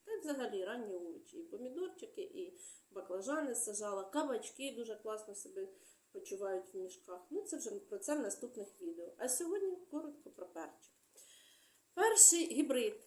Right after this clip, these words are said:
який я хотіла, про який я хотіла вам розповісти, це Армагеддон.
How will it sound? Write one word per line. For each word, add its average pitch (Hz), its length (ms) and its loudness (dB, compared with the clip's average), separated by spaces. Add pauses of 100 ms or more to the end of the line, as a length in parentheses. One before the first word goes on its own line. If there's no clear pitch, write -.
(240)
який 254 360 -2
я 226 280 0 (240)
хотіла, 220 460 -4
про 220 180 -4
який 233 220 -2
я 214 100 2
хотіла 202 360 -6
вам 196 200 -4
розповісти, 247 800 2
це 330 320 2
Армагеддон. 262 760 2